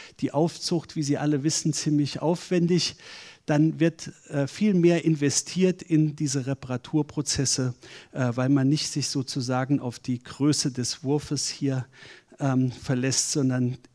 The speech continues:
in dem Individuum eine höhere Priorität, ähm, zukommt. Und das ist hier also das klassische Phänomen, dass wenn ich, ähm,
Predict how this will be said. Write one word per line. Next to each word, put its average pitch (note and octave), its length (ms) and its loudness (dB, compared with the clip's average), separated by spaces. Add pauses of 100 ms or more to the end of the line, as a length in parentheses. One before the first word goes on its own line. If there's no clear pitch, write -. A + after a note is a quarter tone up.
(320)
in C#3+ 120 -8
dem B2+ 220 0
Individuum C#3+ 720 2
eine C3 180 0
höhere B2+ 300 2
Priorität, A#2 920 -4 (480)
ähm, A#2 420 0 (480)
zukommt. - 1300 -4 (920)
Und - 140 0
das D3+ 140 2
ist D#3+ 120 0
hier D#3+ 280 4 (480)
also B2+ 180 0
das C3 220 -2
klassische D#3+ 600 2
Phänomen, C#3 920 2
dass - 260 -2
wenn D3 160 4
ich, - 380 -4
ähm, C3 340 2